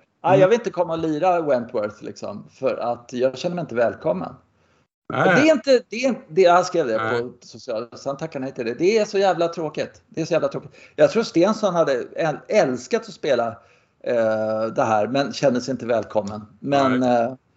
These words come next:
Speaker 1: eh, eh, om de sköter sina kort rätt här nu och allting sånt där, så, ehm, ehm, ja.
Speaker 2: Mm.
Speaker 1: Eh, måste ju inse att det är s-,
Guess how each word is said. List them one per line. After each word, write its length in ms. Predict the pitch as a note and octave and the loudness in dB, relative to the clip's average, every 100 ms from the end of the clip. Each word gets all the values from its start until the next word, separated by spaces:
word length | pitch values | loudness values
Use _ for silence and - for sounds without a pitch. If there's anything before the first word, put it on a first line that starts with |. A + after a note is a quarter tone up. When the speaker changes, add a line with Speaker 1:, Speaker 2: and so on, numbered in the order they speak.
| _ _ _ _ _ - | _ _ _ _ _ -8
Speaker 1:
eh, 280 | A#2 A#2 A#2 | -4 -2 -2
eh, 160 | A2 - | -4 0
om 120 | D3 | 2
de 80 | E3+ | 4
sköter 320 | F3+ A3 G#3+ | 6 4 2
sina 180 | A3 G#3+ | -4 -4
kort 280 | D#3+ C#3+ | -4 -4
rätt 300 | B2 B2 B2 | 0 -2 -2
här 160 | A#2+ G#2+ | -4 -4
nu 240 | A2 G#2+ | -4 -8
och 420 | G#2+ A#2+ A2+ - A2 | -6 -2 -2 -2 -4
allting 260 | G#2+ A#2 | -4 -8
sånt 220 | A2 A2+ - | -10 -10 -6
där, 180 | A2 | -6
så, 380 | A2 - A#2 A2 | -4 -4 -4 -2
ehm, 520 | G#2+ G#2+ G#2 G#2 G#2 | 0 0 -2 -6 -10
ehm, 720 | - G#2 G#2 G#2 G#2 - - G2+ | -12 -10 -8 -8 -10 -14 -14 -2
ja. 400 | B2 D#3 D#3+ - _ _ _ _ - | 2 2 0 -16 _ _ _ _ -10
Speaker 2:
Mm. 220 | A2+ C3 | -6 -6
Speaker 1:
Eh, 140 | - - - _ _ _ | -6 -10 -16 _ _ _
måste 280 | - E3+ F3+ | -2 0 2
ju 60 | G3+ | 0
inse 560 | G#3 F3+ A#2+ A#2+ A#3 C3+ | 2 2 2 2 2 2
att 300 | A#2 - - | 0 -2 -8
det 120 | - | -8
är 40 | C#3+ | -6
s-, 160 | - | -8